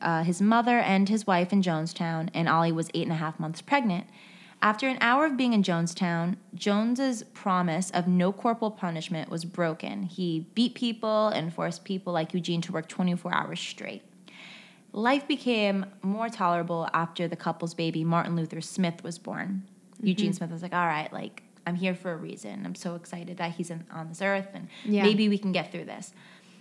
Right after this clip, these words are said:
Speaker 1: He was then ordered to Georgetown to help with sh-, supply shipments. And Smith said that at that point, he concocted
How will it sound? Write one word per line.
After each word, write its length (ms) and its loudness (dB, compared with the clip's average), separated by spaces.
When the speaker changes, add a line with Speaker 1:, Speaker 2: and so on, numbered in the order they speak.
Speaker 1:
He 220 2
was 240 2
then 260 4
ordered 460 2
to 80 -4
Georgetown 640 0
to 340 -2
help 320 -2
with 300 -6
sh-, 240 -8
supply 400 2
shipments. 560 -6
And 180 4
Smith 260 -2
said 340 2
that 260 -2
at 100 2
that 220 6
point, 180 2
he 60 0
concocted 600 -2